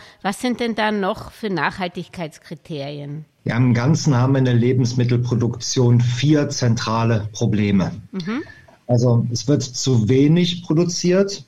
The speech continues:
Speaker 2: es wird zu ressourcenintensiv produziert, es wird zu ungesund produziert und unterm Strich mit viel zu viel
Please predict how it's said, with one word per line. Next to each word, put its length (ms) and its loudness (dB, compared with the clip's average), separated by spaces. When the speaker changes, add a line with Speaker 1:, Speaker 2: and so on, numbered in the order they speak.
Speaker 2:
es 220 -4
wird 160 0
zu 140 0
ressourcenintensiv 1400 2
produziert, 920 0
es 180 -4
wird 180 0
zu 200 -2
ungesund 760 6
produziert 920 0
und 160 0
unterm 320 2
Strich 600 -2
mit 200 2
viel 360 2
zu 180 -2
viel 420 0